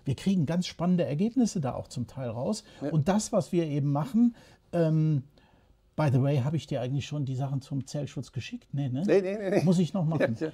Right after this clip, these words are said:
Speaker 1: Schreibst du's mir
Speaker 2: Ja.
Speaker 1: auf, dass ich
Speaker 2: Ja.
Speaker 1: da dran denke?
Speaker 2: Ja.
Speaker 1: Ich habe meine reizende Frau heute hier mit dabei.
Speaker 2: Hm.
Speaker 1: Die ist auch mein zweites Gehirn und, äh, immer derjenige, der auf mich aufpasst,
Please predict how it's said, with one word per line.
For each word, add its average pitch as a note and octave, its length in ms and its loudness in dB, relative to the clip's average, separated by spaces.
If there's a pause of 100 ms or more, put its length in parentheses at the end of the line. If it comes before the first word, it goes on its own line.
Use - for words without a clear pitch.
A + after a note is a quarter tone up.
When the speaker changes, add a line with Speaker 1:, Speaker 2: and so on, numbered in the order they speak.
Speaker 1:
Schreibst G3+ 340 0
du's A3+ 160 0
mir G3+ 100 4
Speaker 2:
Ja. D3+ 80 0
Speaker 1:
auf, B3 320 0
dass E3+ 160 -2
ich D3+ 80 0
Speaker 2:
Ja. D3+ 40 -2
Speaker 1:
da F#3+ 100 -4
dran D#3+ 220 -2
denke? B3 400 -2 (200)
Speaker 2:
Ja. D3 120 -6 (160)
Speaker 1:
Ich E3 120 0
habe F#3+ 140 0
meine E3+ 340 2
reizende C#3+ 360 0
Frau A3+ 280 2
heute D3+ 180 -2
hier C#3+ 200 0
mit C#3+ 180 -4
dabei. D3+ 460 -2
Speaker 2:
Hm. C#3 120 -10 (120)
Speaker 1:
Die D#3 120 -2
ist D#3+ 240 -2
auch D#3+ 280 0
mein D#3 260 -2
zweites D#3 380 -4
Gehirn E3+ 420 0
und, C#3 260 -4
äh, C#3+ 180 -6
immer E3+ 180 2
derjenige, D3+ 540 -2
der C3+ 260 -4
auf C#3 140 -4
mich B2+ 160 -6
aufpasst, D#3+ 480 -4